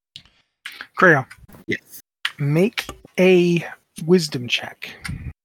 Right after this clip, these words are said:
Speaker 1: Not check, I'm sorry, a wisdom saving throw.
Speaker 2: Oops, okay. Hold on. Too bad, that was a twenty-one.
Speaker 1: You can keep it. Just,
Speaker 2: Okay.
Speaker 1: just make it to be a saving throw instead of a check. So check
Speaker 2: Okay.
Speaker 1: what your saving throw bonus would be instead.
Speaker 2: All right. Yeah, twenty-one.
Speaker 1: Something slams into your mind.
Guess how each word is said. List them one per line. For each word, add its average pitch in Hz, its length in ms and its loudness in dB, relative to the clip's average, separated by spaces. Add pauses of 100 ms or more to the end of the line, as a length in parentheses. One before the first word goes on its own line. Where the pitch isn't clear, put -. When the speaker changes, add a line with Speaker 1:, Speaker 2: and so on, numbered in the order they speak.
(500)
Speaker 1:
Not 180 180 4
check, - 340 2
I'm 190 120 -4
sorry, 127 260 0
a 123 60 -6
wisdom 135 280 -6
saving 120 380 -6
throw. - 160 -14 (500)
Speaker 2:
Oops, - 240 -6 (120)
okay. - 180 -14
Hold 104 180 -14
on. - 320 -10 (240)
Too - 80 -2
bad, 64 260 -4
that - 100 -2
was 107 120 -8
a - 40 -14
twenty-one. 101 460 -8 (420)
Speaker 1:
You 208 80 6
can 240 60 6
keep 147 240 0
it. 143 120 -2 (360)
Just, - 200 -6
Speaker 2:
Okay. - 180 2
Speaker 1:
just 139 200 -2
make 139 200 2
it 139 40 2
to 135 100 0
be 135 120 -2
a 131 60 0
saving 139 320 0
throw 127 160 -2
instead 123 240 -6
of 113 60 -10
a 120 40 -12
check. 117 320 0
So - 140 -8
check - 260 -6 (140)
Speaker 2:
Okay. 185 200 0
Speaker 1:
what - 140 -12
your 123 140 -8
saving 127 280 -4
throw 110 140 -12
bonus 110 260 -12
would 113 80 -14
be 117 100 -16
instead. 117 320 -10 (420)
Speaker 2:
All 95 80 0
right. 73 160 -2 (400)
Yeah, 92 160 -4
twenty-one. 95 420 -4 (420)
Speaker 1:
Something 208 480 4
slams 160 580 4
into 143 100 0
your 127 120 0
mind. - 340 -10